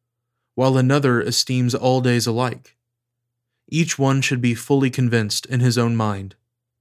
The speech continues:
The one who observes the day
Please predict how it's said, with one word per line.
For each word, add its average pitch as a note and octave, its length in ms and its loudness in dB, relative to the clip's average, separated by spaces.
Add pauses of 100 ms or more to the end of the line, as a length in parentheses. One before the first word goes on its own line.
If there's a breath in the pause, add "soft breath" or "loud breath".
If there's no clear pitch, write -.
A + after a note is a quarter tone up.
(720)
The C3 100 2
one C#3+ 220 4
who C#3 180 4
observes B2+ 500 2
the C3 100 0
day A2 400 0